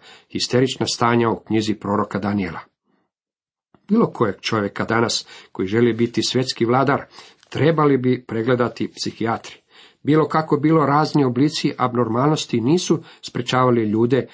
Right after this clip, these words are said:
da postignu veličinu u povijesti. Vrijedilo je to i za Kserksa. Bio je čovjek izuzetnih sposobnosti, pa opet u ovom napadu nerazumnog gnjeva dopustio je izgon svoje ljubke kraljice.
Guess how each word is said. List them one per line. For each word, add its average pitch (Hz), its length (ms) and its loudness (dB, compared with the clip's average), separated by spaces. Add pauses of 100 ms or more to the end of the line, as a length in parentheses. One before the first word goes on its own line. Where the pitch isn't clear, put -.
(200)
da 117 80 -4
postignu 117 640 0
veličinu 120 560 2
u 107 120 -4
povijesti. 107 640 -2 (540)
Vrijedilo 131 540 2
je 127 120 0
to 117 380 0
i 113 180 -6
za 104 80 -4
Kserksa. - 520 -8 (560)
Bio 135 140 4
je 135 100 2
čovjek 156 380 2
izuzetnih 143 560 0
sposobnosti, - 760 -2 (300)
pa 123 100 -2
opet 190 400 0 (280)
u - 140 -6
ovom 110 260 2
napadu 131 520 0 (120)
nerazumnog 110 680 0
gnjeva 131 420 2 (280)
dopustio 160 580 0
je 117 160 0
izgon 160 380 0
svoje 117 360 -2
ljubke 123 320 -2
kraljice. 107 440 -4